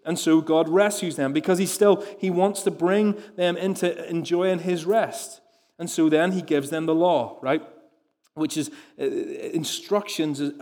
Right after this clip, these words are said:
as to how to live as God's free people. You've been freed from slavery. This is how you should then live. And part of that law was this command to remember the Sabbath day by keeping it holy. One day of the week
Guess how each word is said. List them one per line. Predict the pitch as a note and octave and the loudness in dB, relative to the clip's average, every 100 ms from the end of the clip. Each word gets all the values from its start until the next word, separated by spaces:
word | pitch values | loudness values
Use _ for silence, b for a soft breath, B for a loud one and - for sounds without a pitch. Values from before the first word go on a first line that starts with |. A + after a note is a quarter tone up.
| - | -6
as | D3 | -6
to | - D3 | -6 -10
how | - F#3+ | -4 0
to | E3 | 2
live | D3 F3+ E3 | 4 2 0
as | D3 C#3+ | -2 -4
God's | - D#3 D#3 D3+ | -4 -2 -2 -4
free | - F3 F3+ | -8 -4 -4
people. | F3+ G3 G3 C3 A#2 - _ _ _ | -2 -6 -6 -10 -14 -20 _ _ _
You've | F3 E3+ | -8 -4
been | F3+ | -4
freed | - G3 A#3 B3+ A3+ - B - | -4 -4 2 4 4 0 B -2
from | F#3+ - | -2 0
slavery. | - G#3 G3 D#3 D#3 | 4 6 6 6 2
This | G3+ G#3 | 2 -2
is | |
how | G3 G3+ | -2 -2
you | F#3+ | -2
should | F3 E3 D#3+ | -4 -4 0
then | E3 D#3+ | 0 2
live. | D#3 D3 B2+ - - _ _ _ _ _ _ _ _ _ _ _ _ _ _ _ - | 0 0 -4 -12 -20 _ _ _ _ _ _ _ _ _ _ _ _ _ _ _ 0
And | F#3+ | 2
part | - C#4 | 2 2
of | A#3+ | 6
that | F3+ D3+ | 6 8
law | D3+ D3+ | 6 6
was | D3 C#3+ C#3+ B E3 | 6 2 0 B -4
this | E3 | -4
command | - F3 C#3+ C#3+ D3 | -4 -2 0 -2 -2
to | D3+ | 2
remember | C#3+ C#3+ C#3 E3 F3 | 4 4 4 2 0
the | E3+ | 0
Sabbath | - D#3 F3 F3 | 0 0 0 -2
day | C3 C#3 | -2 0
by | C#3 | -2
keeping | C3+ - F#3 F3 | -6 -8 -6 -6
it | E3+ | -8
holy. | C3+ C#3 A#2 A2 - _ _ _ _ _ | -4 -4 -4 -8 -16 _ _ _ _ _
One | D3 G3 A3 | 0 2 4
day | G#3 G3+ | 4 4
of | F#3 | 4
the | |
week | E3 C#3+ B2 | 2 2 0